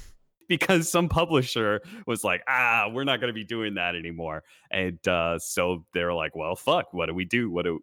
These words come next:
what do we fill, uh, this hole with?" And they, uh, uh, th-, here's the thing. They search for Valve games,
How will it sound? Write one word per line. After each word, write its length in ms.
what 120
do 60
we 120
fill, 420
uh, 100
this 200
hole 240
with?" 300
And 260
they, 280
uh, 140
uh, 40
th-, 180
here's 200
the 80
thing. 260
They 160
search 380
for 160
Valve 440
games, 480